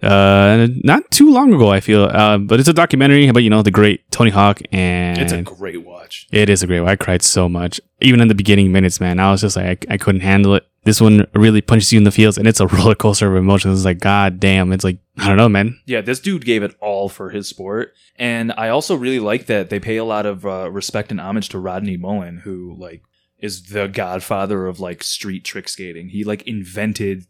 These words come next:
Speaker 2: probably, like, seventy percent of the moves people do nowadays.
Speaker 1: Definitely.
Speaker 2: And he's still inventing till this day. He's absolutely wild. So,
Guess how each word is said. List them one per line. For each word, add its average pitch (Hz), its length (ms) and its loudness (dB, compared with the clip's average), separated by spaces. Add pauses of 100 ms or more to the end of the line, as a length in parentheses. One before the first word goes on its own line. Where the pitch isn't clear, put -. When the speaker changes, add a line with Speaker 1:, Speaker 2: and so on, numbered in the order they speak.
(160)
Speaker 2:
probably, 117 240 -6
like, 98 160 -6
seventy 110 400 -4
percent 104 360 -10
of 92 80 -12
the 95 80 -14
moves 104 340 -8
people 101 220 -16
do 101 140 -12
nowadays. 123 680 -10 (160)
Speaker 1:
Definitely. 101 440 -2
Speaker 2:
And 110 80 0
he's 139 180 -2
still 117 280 0
inventing 110 420 -4
till 107 160 -6
this 95 160 -8
day. 104 540 -8 (160)
He's 123 160 -4
absolutely 110 380 -6
wild. 98 420 -12
So, 117 140 -6